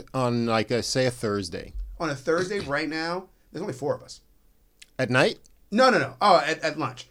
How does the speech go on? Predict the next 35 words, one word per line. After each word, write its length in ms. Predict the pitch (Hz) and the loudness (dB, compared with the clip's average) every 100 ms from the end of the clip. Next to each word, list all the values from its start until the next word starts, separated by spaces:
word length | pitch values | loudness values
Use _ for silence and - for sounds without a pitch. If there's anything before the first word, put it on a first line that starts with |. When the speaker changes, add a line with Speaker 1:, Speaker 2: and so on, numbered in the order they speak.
| _ | _
Speaker 2:
So, 140 | - 156 | -2 -2
'cause 180 | - 165 | 0 -2
I 60 | 165 | 0
don't 100 | 175 | 2
work 140 | 151 | 0
night. 260 | 127 123 - | -2 -10 -12
So 160 | - | 2
at 160 | 175 151 | 4 4
dinner, 400 | 185 226 254 311 _ _ _ | -2 2 2 0 _ _ _
you're 140 | 208 | -4
still 200 | 277 359 | -2 -2
full 260 | 330 - 233 | -4 0 0
staff, 260 | 220 196 185 | 2 0 0
but 120 | 196 | -2
no, 200 | 214 196 | -2 -2
well, 200 | 214 208 | -2 -2
not 220 | 202 170 | -2 -2
fully. 300 | 156 135 131 _ _ - | -4 -4 -6 _ _ -6
Um, 680 | 165 170 170 170 170 175 170 _ _ _ _ _ _ _ _ _ _ _ - - - - - | -2 0 0 -2 -4 -6 -14 _ _ _ _ _ _ _ _ _ _ _ -20 -20 -20 -20 -10
like, 140 | 156 | -6
nine, 440 | 143 139 139 156 165 - - - - | -4 -4 -6 -8 -14 -10 -2 -2 -2
to 100 | 160 | -6
where, 120 | 151 | -6
you 100 | 185 | -6
know, 60 | |
it's, 100 | 160 | -6
like, 80 | 165 | -6
used 120 | 139 | -6
to 40 | 131 | -6
be 60 | |
eleven, 380 | 127 127 139 151 - - - | -2 -2 -4 -10 -16 -8 0
Speaker 1:
Okay. 320 | 127 135 127 | 2 4 2
Speaker 2:
ten, 240 | 139 135 | 0 -6
so, 160 | 143 156 | -6 -8
like, 280 | 143 139 - | -4 -8 -8